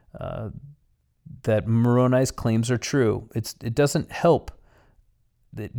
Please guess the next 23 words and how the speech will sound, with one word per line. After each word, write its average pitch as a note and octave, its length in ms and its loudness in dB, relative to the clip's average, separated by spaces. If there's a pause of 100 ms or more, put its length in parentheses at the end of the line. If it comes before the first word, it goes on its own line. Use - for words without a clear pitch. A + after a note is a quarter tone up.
that B2 140 4
Moroni's D3+ 340 6
claims B2+ 300 2
are A2+ 40 2
true C#3 320 2
about A2 440 2
these A2 320 -2
disciples A#2 560 -4
being A2 160 -2
translated. A#2 520 -2
It - 20 -6
doesn't C#3 360 0
help - 480 0 (260)
someone C3 300 2
who A#2+ 80 4
doesn't A#2+ 360 2
already A#2+ 340 2
believe A2+ 320 -2
in G#2+ 80 -2
the G#2+ 80 -2
Book A2 200 -6
of A2 60 -4
Mormon. A2 300 -4